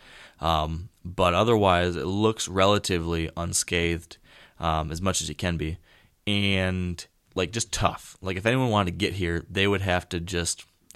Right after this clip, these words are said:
they'd have to be kinda crazy like me. Um, so the other thing that I like about it is that I think I can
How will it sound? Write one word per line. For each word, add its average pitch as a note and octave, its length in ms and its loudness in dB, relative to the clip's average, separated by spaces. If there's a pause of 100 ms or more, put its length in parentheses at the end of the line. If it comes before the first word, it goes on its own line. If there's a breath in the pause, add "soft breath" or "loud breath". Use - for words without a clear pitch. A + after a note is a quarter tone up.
(720 soft breath)
they'd G#2+ 100 2
have G#2 120 2
to G2 60 -6
be F2+ 140 0
kinda E2+ 260 -2
crazy E2+ 340 -2
like D2+ 200 -6
me. C#2+ 200 -10 (480 loud breath)
Um, D#2+ 600 -4
so F#2 720 4 (560)
the G2 160 0
other A#2+ 180 4
thing F2+ 260 -2
that F2 100 2
I E2+ 60 0
like E2 180 -2
about E2+ 280 -2
it E2+ 260 -6
is F2 220 -4
that F2+ 260 0 (100)
I E2+ 80 -4
think A#2 400 -4
I G#2 80 -2
can G2 160 -6